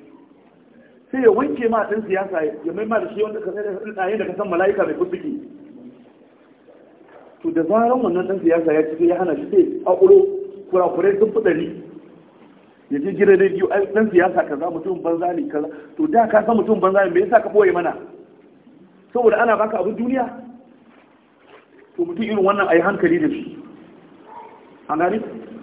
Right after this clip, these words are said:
Duk mutumin da ya zo yana mu'amala da wani malami saboda yana da abin da yake so ya samu a wajen shi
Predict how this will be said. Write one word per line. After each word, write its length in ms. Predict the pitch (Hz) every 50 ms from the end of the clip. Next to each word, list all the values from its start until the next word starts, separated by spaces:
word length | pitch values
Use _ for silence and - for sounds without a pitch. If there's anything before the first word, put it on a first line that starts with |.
| - - -
Duk 100 | - 226 226
mutumin 220 | 220 220 214 196 -
da 60 | 175
ya 120 | 185 190 185
zo 260 | 180 196 196 190 -
yana 240 | 190 202 202 196 180 160
mu'amala 460 | 160 160 175 190 196 202 185 175 160
da 60 | 156
wani 160 | 165 175 180 180
malami 360 | 185 196 190 180 165 170 180 160
saboda 220 | 196 196 180 156 160
yana 220 | 180 190 180 165 -
da 80 | - -
abin 160 | 147 - 214 190
da 80 | 185
yake 180 | 180 180 175 147
so 60 | 180
ya 80 | 180 160 143
samu 180 | 165 170 160 -
a 60 | 135
wajen 220 | 139 143 160 160
shi 260 | 156 - - - -